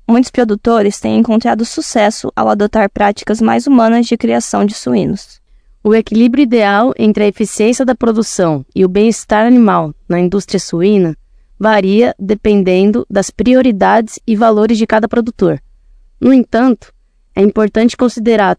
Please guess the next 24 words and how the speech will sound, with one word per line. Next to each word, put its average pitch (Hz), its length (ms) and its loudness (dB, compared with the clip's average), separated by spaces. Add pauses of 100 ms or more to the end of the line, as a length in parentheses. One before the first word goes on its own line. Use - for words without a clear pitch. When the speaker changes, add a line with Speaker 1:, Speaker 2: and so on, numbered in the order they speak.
Speaker 2:
tanto 233 220 0
os 240 80 -2
aspectos 202 540 -2
econômicos 214 840 0 (180)
quanto 233 320 2
éticos 226 460 0
da 247 80 0
produção 240 440 -2
animal, 233 460 2 (580)
buscando 214 460 -2
práticas 208 580 -2
que - 160 -6
garantam 220 560 0
o 240 40 2
bem-estar 208 520 0
dos 185 120 -10
animais 190 640 0
sem - 280 -2
comprometer 262 800 0
a 220 120 0
viabilidade 220 640 0
econômica 226 500 2
do 214 80 -2
negócio. 208 580 0